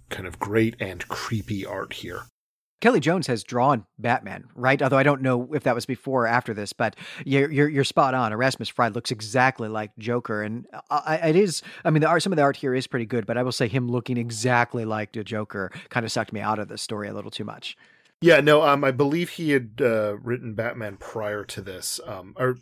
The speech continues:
Speaker 1: written, he had, uh, done the art for Batman prior to, and maybe even during this. And a lot of art that I have by him, it was from his pretty lengthy run on Batman,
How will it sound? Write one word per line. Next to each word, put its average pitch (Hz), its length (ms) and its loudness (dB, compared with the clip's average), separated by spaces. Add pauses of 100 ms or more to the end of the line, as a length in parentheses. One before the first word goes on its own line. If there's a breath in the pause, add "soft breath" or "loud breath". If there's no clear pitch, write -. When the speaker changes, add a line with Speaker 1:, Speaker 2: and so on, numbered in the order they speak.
(120)
Speaker 1:
written, 104 280 -18 (280 loud breath)
he 139 180 2
had, 120 120 8
uh, 113 240 2
done 117 220 -2
the 113 80 -4
art 104 140 -8
for - 100 -16
Batman 98 320 -10
prior 95 300 -10
to, 104 100 -8
and 110 80 -6
maybe 104 180 -6
even 95 200 -12
during 92 280 -16
this. 87 220 -8
And 107 120 -6
a 110 60 -4
lot 117 260 4
of 110 160 -2 (120)
art 113 240 2
that 101 160 -2
I 95 160 -2
have 92 320 -8
by 90 160 -4
him, 90 320 -12 (100)
it 110 80 -10
was 92 320 -6
from 92 280 -10
his 90 340 -6
pretty 202 240 -4
lengthy 107 340 -4
run 90 240 -10
on 82 120 -14
Batman, 95 360 -12